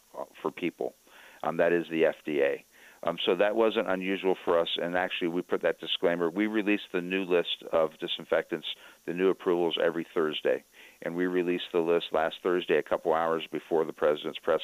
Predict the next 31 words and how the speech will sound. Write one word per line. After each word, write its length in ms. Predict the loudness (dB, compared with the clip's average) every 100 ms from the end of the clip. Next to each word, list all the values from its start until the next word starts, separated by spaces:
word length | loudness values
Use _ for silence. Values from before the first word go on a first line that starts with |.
| -2
conference, 400 | -4 -4 -10 -8 -10 -10 -20 -20 -16 -2
and 360 | -2 -2 -6 0
that 200 | 0 0
disclaimer 600 | -8 0 0 2 0 0 -2
is 140 | 2
always 380 | 4 6 4 2
on 180 | 0 0
our 260 | 0 0 -4 _ -2
press 180 | 0 0
release. 260 | 0 -2 -2 -8 -12 -20 -20 -20 -8 -4
And 120 | 0
we 120 | 2
actually 320 | 2 0 -2
had, 380 | 2 2 2 0
um, 300 | -4 -4 -4 -16 _ _ _ -18 -10
Washington 540 | 0 0 0 -8 -12 0
Post 280 | 2 2 -2 -10 -20 -20 _ _ -12
reporter 480 | -8 -4 0 2 2
called 420 | -2 0 2 2
and 140 | 0 -6 2
said, 240 | 2 2 -10 -12
"You 100 | -12
put 220 | -4 -2 0
this 140 | 0 2
on 220 | 0 0
here 180 | -2 -2
because 460 | -6 -2 -2 0
of 80 | -8
the 60 | -2
president's 400 | 0 0 -4 -2
press 220 | -2